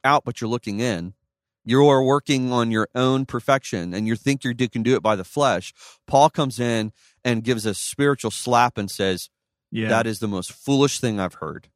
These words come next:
Speaker 2: Absolutely. As I'm listening to you talk, I'm about to go to a different chapter in Galatians. I, I'm struck by the fact that Galatians, every scholar agrees, is the oldest book in the New Testament. It's pretty cool. I mean, because it's,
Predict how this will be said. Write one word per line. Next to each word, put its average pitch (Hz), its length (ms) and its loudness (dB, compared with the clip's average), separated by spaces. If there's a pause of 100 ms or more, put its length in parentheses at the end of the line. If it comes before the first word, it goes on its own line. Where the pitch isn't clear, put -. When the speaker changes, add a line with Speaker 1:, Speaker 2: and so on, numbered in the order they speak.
(920)
Speaker 2:
Absolutely. 120 580 0 (600)
As 170 220 6
I'm 151 120 6
listening 160 280 6
to 127 40 6
you 123 80 4
talk, 139 280 6
I'm 139 100 4
about 123 200 2
to 120 60 -2
go 117 120 0
to 110 80 0
a 107 40 0
different 110 280 -4
chapter 104 320 -2
in 104 80 -4
Galatians. 104 600 -4
I, 156 160 2
I'm 156 120 4
struck 277 260 0
by 226 120 -2
the - 80 0
fact 127 340 2
that 101 140 -4
Galatians, 120 540 0
every 147 220 2
scholar 123 400 2
agrees, 107 440 0
is 104 140 -6
the 107 120 0
oldest 123 420 2
book 117 200 -2
in 113 80 -2
the 107 60 0
New 107 140 -2
Testament. 139 460 -6 (680)
It's - 140 6
pretty 247 220 6
cool. 131 400 6
I - 100 2
mean, 151 120 6
because 151 260 6
it's, - 200 4